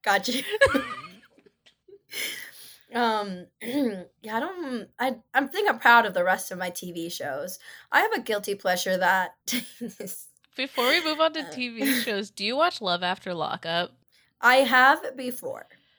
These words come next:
Speaker 2: <sighs> That one's so bad, but I love that one.
Speaker 1: I mean, you know, inmates deserve love too.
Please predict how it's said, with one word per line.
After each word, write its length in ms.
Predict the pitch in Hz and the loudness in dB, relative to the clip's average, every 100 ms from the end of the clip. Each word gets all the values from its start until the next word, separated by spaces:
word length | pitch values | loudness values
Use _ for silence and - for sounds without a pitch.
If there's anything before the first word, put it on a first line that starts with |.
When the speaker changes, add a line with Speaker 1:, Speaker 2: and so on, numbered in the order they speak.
| _ _ _ _ | _ _ _ _
Speaker 2:
<sighs> 40 | - - - - - - | -16 -10 -8 -6 -4 2
That 180 | 240 226 | 4 4
one's 220 | 240 233 | 0 -2
so 300 | - 196 190 | 0 2 2
bad, 480 | 156 156 156 165 170 | 2 2 2 0 0
but 120 | 165 | 0
I 160 | 160 | 0
love 480 | 156 156 151 143 135 147 | -2 -6 -4 -4 -4 -2
that 260 | 135 - | -2 -2
one. 320 | - 107 143 - _ _ _ _ _ _ _ _ | -8 -8 -8 -12 _ _ _ _ _ _ _ _
Speaker 1:
I 160 | 370 494 | 2 6
mean, 500 | 539 539 539 - 302 | 8 8 8 4 -4
you 120 | 415 | -4
know, 400 | 349 285 277 269 | 0 2 2 2
inmates 540 | 311 370 415 453 415 - | -2 -2 2 2 2 -4
deserve 500 | 403 - 311 311 254 | -6 -2 -2 -2 -2
love 300 | 247 240 240 | 0 0 -2
too. 640 | - 185 190 196 202 247 | -2 2 2 0 -4 -8